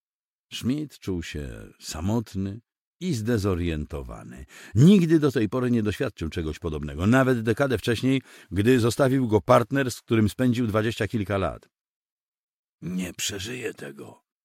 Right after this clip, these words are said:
pomyślał, ale zaraz doszedł do wniosku, że nie ma co się zadręczać. Szybko kliknął w myślach serię ikon widocznych na mentalnym obrazie, kompresując wszystkie dane,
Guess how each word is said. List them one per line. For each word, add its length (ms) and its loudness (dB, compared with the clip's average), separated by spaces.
pomyślał, 640 -10
ale 220 2
zaraz 280 2
doszedł 340 -2
do 120 -2
wniosku, 340 -2
że 220 0
nie 360 -6
ma 180 -4
co 220 -8
się 160 -8
zadręczać. 960 -18
Szybko 480 0
kliknął 480 -2
w 40 -2
myślach 360 -4
serię 320 -2
ikon 520 -4
widocznych 520 0
na 140 0
mentalnym 580 0
obrazie, 440 -2
kompresując 720 -4
wszystkie 360 -8
dane, 320 0